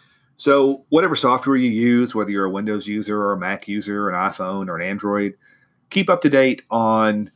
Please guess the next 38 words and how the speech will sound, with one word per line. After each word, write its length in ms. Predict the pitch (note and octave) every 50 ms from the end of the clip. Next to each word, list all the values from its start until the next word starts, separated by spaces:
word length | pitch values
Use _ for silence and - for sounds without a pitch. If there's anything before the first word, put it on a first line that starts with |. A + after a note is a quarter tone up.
| _ _ -
uh, 120 | F#2 G2
the 100 | G2 G2+
patches, 460 | - - C3 B2+ A#2+ - - E2 -
security 360 | - - - - C#3+ C3+ A#2 -
patches 300 | G2 F2 D#2+ - - -
that 100 | - -
come 120 | D#2+ D#2+
out. 200 | D#2+ - - -
So 100 | - A#2
when 80 | A#2+ C3
there 140 | C#3 C#3
are 60 | C3+ C3
new 160 | C3 C3 B2
updates, 560 | A#2+ A2+ - - E2 D2+ - - - - - _ _ _ _ _ _ _ _ _ _ -
sometimes 560 | - - - B2+ D3 D3 - A#2+ A2 A2 G#2+
they 100 | G#2 G2+
give 180 | F2+ G2 G2 F#2
you 100 | F#2+ F#2
new 140 | F2+ F2+ E2+
features. 540 | - F2+ E2+ E2 - F#2+ G2+ A#2 A#2+ - _ -
Often 340 | F#2+ G2 A#2 B2 - A#2 G#2
they're 100 | G2+ G2+
just 400 | E2+ G2 G#2+ - - - - -
fixing 540 | - B2 - - - B2 A2+ G#2+ G#2+ G#2+ G2+ - _ _ _
security 580 | - - B2 - - E3 E3 D#3+ C3 G#2 F#2 D#2+
errors, 480 | E2+ - - - - - - - - _ _ _ _ _ _ _
okay? 220 | - G#2 G2+ G#2+ A2+ - _ _ _ _ _ _ _ _ _ _ _ - C3+
And 100 | C#3+ D3+
I 60 | E3
always 320 | F#3+ G#3 G#3 F#3 E3 -
like 200 | C3+ B2 B2 -
when 120 | - A#2 A2+
there's 140 | A2 G#2
a 40 | G#2+
new 340 | G2+ G#2 G#2+ A#2 B2+ C3 C3
version 440 | G#2 A2 A2+ A#2 A2+ A2 F2+ F2+ E2+
of 100 | D#2+ -
something 460 | - - E2+ E2 E2 D#2+ D#2 D#2 _